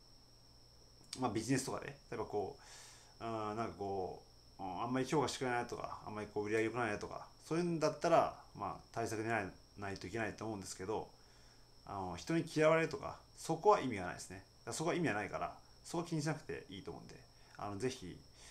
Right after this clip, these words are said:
あの、自分の評価を上げていく、自己肯定力を上げていくと、そこだけにフォーカスしてほしいなと思います。で、僕はどういうふうに上げていくかっていう方法をと-、<coughs> 取ってるかというと、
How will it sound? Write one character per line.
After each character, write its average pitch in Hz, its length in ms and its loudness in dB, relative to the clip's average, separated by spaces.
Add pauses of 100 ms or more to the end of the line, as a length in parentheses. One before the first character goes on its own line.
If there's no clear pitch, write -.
(260)
あ 90 80 -8
の、 90 260 -6
自 113 220 -6
分 135 320 2
の 131 240 -2 (140)
評 117 200 0
価 104 140 -2
を - 80 2
上 85 60 -2
げ 82 60 -6
て - 80 -12
い - 40 -12
く、 - 40 -16 (280)
自 120 120 -2
己 - 0 -
肯 139 300 6
定 139 60 2
力 139 160 2
を - 20 0
上 180 100 -4
げ - 20 -6
て 170 100 -10
い - 40 -8
く - 100 -18
と、 - 120 -14 (480)
そ - 160 -4
こ 170 160 2
だ 175 100 6
け 185 100 2
に 190 80 2
フ 143 180 -2
ォ 95 60 0
ー 92 40 -4
カ 95 80 -2
ス - 40 -8
し - 20 -10
て 101 100 -6
ほ 87 60 -6
し - 100 -10
い 101 40 -8
な 104 80 -6
と 82 80 -10
思 - 80 -12
い - 20 -14
ま - 60 -14
す。 - 200 -12 (300)
で、 147 80 2
僕 143 260 4
は 185 220 10
ど 117 80 4
う - 40 6
い - 20 6
う - 20 2
ふ 135 60 0
う - 20 4
に 117 60 2
上 98 80 2
げ 92 60 0
て 98 80 -4
い 92 40 -6
く - 60 -12
か 92 80 -4
っ - 60 -14
て - 80 -6
い 95 340 -6
う 67 120 -8
方 123 140 0
法 117 220 0
を - 100 -6 (360)
と-、 - 180 0 (240)
<coughs> - 2250 4
取 139 140 -2
っ - 40 -8
て 151 60 2
る 127 80 6
か - 60 0
と 90 40 -4
い 90 40 -4
う 85 40 -8
と、 87 220 -8